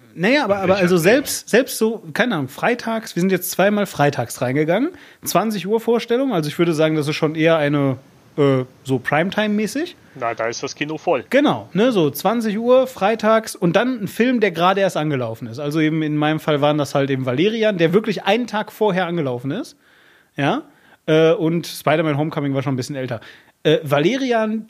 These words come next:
Speaker 1: also ich würde sagen, äh, von den, was sind da immer so drin, hundertfünfzig Plätze oder sowas oder hundertzwanzig oder so, ähm, waren vielleicht dreißig, vierzig besetzt, so.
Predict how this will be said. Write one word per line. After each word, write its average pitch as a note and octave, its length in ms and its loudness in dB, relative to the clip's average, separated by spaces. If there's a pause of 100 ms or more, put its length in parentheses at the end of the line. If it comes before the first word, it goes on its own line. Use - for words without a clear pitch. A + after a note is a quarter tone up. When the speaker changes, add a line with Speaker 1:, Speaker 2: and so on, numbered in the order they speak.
(100)
Speaker 1:
also D#3 220 2
ich E3 140 0
würde F3 180 4
sagen, F#3 540 0
äh, D#3 240 2
von D#3+ 260 0
den, D#3 340 2
was C3+ 120 -2
sind D3+ 100 -2
da D3 80 2
immer C#3 160 0
so C3+ 80 0
drin, C3+ 300 0
hundertfünfzig C#3 1040 0
Plätze F3+ 300 0
oder F3+ 180 0
sowas E3+ 320 -2
oder C3 120 -2
hundertzwanzig C3+ 600 -4
oder E3 140 0
so, E3 140 -4 (440)
ähm, C#3+ 500 4
waren C#3 220 2
vielleicht C#3 720 2 (1080)
dreißig, C3 500 0
vierzig D3 400 0
besetzt, C3 560 0 (180)
so. B3 240 -2